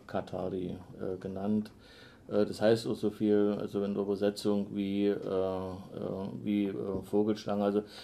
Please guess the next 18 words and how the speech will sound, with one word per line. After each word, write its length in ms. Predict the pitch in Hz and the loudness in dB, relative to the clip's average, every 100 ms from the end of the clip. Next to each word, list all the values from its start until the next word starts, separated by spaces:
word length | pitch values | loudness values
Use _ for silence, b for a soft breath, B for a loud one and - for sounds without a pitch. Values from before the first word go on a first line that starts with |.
| B | B
wenn 160 | 110 104 | 0 4
man, 420 | 107 104 104 101 | 6 6 6 2
äh, 400 | - 98 98 98 - | 0 0 0 -2 -4
das 200 | 104 - | -6 -2
zu 80 | 98 | 0
Mexiko 520 | 117 - 113 - 107 | 0 0 -2 2 2
in 100 | 104 | 2
Bezug 460 | 104 - 104 104 | -2 -2 -4 -4
sieht, 520 | - - - 110 104 - | -8 -12 -8 -6 -6 -4
äh, 120 | 101 - | -6 -4
könnte 180 | 101 101 | -4 -2
man 180 | 101 | -4
es 40 | 101 | -4
vielleicht 260 | 110 101 | -4 -4
sogar 220 | 107 104 107 | -4 -4 -4
als 160 | - | -6
gefiederte 480 | - - 110 104 104 | -8 0 2 2 0
Schlange 380 | - 110 110 | -6 -4 -4